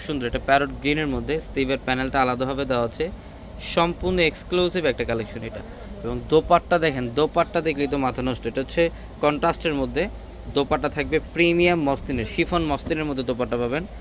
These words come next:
এবং এইটা হচ্ছে ডিপ জাম কালার, মাশাআল্লাহ, দেখেন কালার দেখেন, ডিপ জাম কালারের মধ্যে খুবই সুন্দর,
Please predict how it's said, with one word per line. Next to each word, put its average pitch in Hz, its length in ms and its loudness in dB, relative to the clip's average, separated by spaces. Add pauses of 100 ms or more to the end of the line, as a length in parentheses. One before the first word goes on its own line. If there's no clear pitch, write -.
(400)
এবং 139 200 -2 (160)
এইটা 165 300 6
হচ্ছে 190 440 0 (140)
ডিপ 160 140 4 (100)
জাম 151 200 4
কালার, 113 240 -4 (1040)
মাশাআল্লাহ, 113 560 -4
দেখেন 113 240 -6 (120)
কালার 139 320 4
দেখেন, 120 240 -2 (600)
ডিপ 151 200 4
জাম 139 220 0
কালারের 127 260 2
মধ্যে 113 300 -6
খুবই 156 300 0
সুন্দর, 151 400 -2